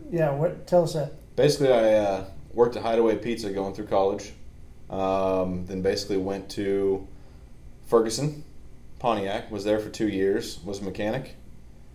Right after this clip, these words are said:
Speaker 2: And then went out to Classic Chevrolet for quite some time as a mechanic. Um, found out that definitely parts was a better way to go. I had air conditioning and, uh, didn't have to buy tons and tons of tools. So,
Speaker 1: Hmm.
Speaker 2: worked out for the best.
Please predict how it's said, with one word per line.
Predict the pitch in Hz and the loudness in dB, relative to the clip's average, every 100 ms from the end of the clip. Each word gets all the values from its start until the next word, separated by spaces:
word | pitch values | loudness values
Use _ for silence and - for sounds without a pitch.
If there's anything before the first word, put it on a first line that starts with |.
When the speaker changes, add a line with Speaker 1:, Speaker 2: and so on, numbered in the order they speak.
| - - | -20 -12
Speaker 2:
And | 95 95 | -8 -4
then | 104 101 101 104 | -2 0 0 0
went | 101 104 | 0 0
out | 101 | -2
to | |
Classic | - 104 101 98 | -2 -2 -2 -6
Chevrolet | - 98 95 95 104 | -4 -2 0 0 -2
for | - | -2
quite | 104 95 | -2 -2
some | 98 87 | -4 -6
time | 92 95 | -6 -6
as | 92 | -6
a | |
mechanic. | 92 87 95 107 143 - - - - - - - | -8 -6 -6 -6 -8 -12 -18 -18 -18 -18 -18 -12
Um, | - 90 90 90 90 90 | -6 -4 -4 -4 -4 -4
found | 101 95 90 | -4 -2 0
out | 92 104 | -2 -2
that | 98 92 - - - - - - - - - - - - - - | -2 -4 -6 -14 -18 -18 -16 -16 -16 -18 -16 -16 -16 -16 -8 0
definitely | 123 - 98 95 95 92 92 - - | 2 2 0 0 0 -2 -8 -16 -12
parts | - 110 107 | 2 4 4
was | 104 98 | -2 -4
a | |
better | 90 101 98 | -2 0 2
way | 98 | 2
to | 92 | 2
go. | 87 101 107 104 | 0 0 0 0
I | 92 | -4
had | 90 | 0
air | 98 | 0
conditioning | 98 95 95 104 104 107 - - | 0 -4 -4 -4 -6 -8 -12 -10
and, | 90 90 90 | -8 -6 -2
uh, | 92 87 87 - | -2 -2 -6 -8
didn't | 95 95 | -8 -8
have | 90 | -10
to | |
buy | 90 90 | -6 -6
tons | 87 98 90 | -6 -8 -8
and | 90 | -8
tons | 92 90 | -8 -8
of | 80 | -10
tools. | - 92 80 76 - - - | -8 -8 -8 -12 -12 -14 -10
So, | 98 85 78 - - - - - | -6 -6 -6 -12 -14 -14 -14 -14
Speaker 1:
Hmm. | 208 214 147 | -12 -10 -6
Speaker 2:
worked | 151 147 | -4 -2
out | 151 | -4
for | 143 | -6
the | 143 | -6
best. | 160 - - | -6 -8 -10